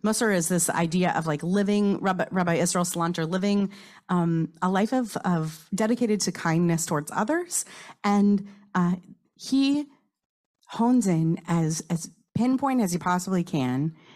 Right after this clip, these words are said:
um, on the concept of now. What does it mean to capitalize on our ability to do the right thing now, in this moment? Moses tells the people,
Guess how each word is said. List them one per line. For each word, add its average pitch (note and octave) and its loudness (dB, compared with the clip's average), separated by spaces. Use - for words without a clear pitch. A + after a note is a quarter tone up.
um, C#3+ 2
on E3 0
the E3 0
concept F3+ -2
of D#3 0
now. E3 -2
What G3+ 0
does A#3+ 0
it D4+ -2
mean D#3+ 2
to E3 -4
capitalize D#3+ -2
on D#3+ 0
our D3+ 0
ability G#3+ -2
to F#3 -2
do F#3+ 2
the G3+ 2
right E3+ 0
thing F3+ 0
now, F3 0
in F#3 0
this F3+ -2
moment? - -4
Moses D4+ 0
tells A#3+ 0
the G#3 -2
people, D#3 -4